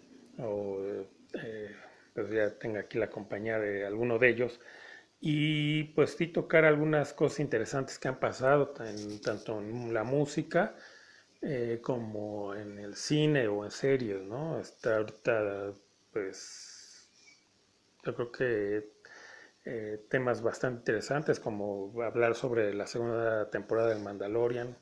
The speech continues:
eh, sobre este documental de Netflix, eh, Rompan Todo, en el del rock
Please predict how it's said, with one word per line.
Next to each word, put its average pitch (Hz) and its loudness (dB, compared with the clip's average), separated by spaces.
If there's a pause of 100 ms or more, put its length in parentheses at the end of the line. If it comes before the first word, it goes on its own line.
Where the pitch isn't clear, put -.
(1080)
eh, 131 0
sobre 123 4
este 123 2
documental 117 0
de 110 0
Netflix, 123 -4
eh, 101 -4
Rompan 120 -2
Todo, 131 2
en 104 -4
el 98 -10
del 98 -8
rock 117 0